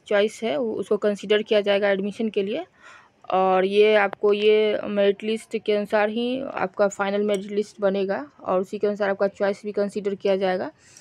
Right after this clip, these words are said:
तो second और third list, अ, third जो merit list है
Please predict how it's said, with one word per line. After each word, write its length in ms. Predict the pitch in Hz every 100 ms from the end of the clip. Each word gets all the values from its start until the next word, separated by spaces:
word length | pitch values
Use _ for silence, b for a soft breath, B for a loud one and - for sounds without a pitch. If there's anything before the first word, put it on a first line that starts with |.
| B B
तो 120 | 214
second 340 | 202 220 233 240
और 100 | 233
third 240 | 233 226
list, 400 | 220 226 - -
अ, 180 | 214 202
third 280 | 196 214 208
जो 120 | 226
merit 280 | 214 208 202
list 260 | 214 -
है 140 | 247